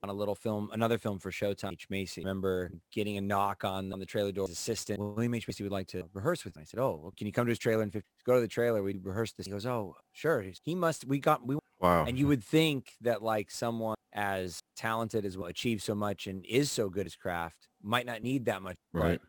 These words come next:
Speaker 1: I learned that day that, um, that is sit and watch in awe. Is they might be really good, but they're really good.
Speaker 2: You're right.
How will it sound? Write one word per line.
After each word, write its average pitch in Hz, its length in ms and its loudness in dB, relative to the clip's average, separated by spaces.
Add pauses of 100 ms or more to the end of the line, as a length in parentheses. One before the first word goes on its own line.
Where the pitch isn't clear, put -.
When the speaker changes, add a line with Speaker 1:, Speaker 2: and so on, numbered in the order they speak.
Speaker 1:
I 101 120 -2
learned 113 360 2
that 104 260 2
day 107 300 4
that, 92 220 0
um, 87 200 -6
that 110 200 4
is 110 260 -2
sit 117 340 0
and 101 140 -4
watch 98 300 0
in 92 120 -4
awe. 90 400 -2
Is 90 240 -10
they 107 120 0
might 117 200 2
be 113 120 -2
really 113 240 2
good, 117 400 0 (180)
but 107 100 -6
they're 120 120 -2
really 113 240 2
good. 110 180 0 (140)
Speaker 2:
You're 90 180 6
right. 90 300 10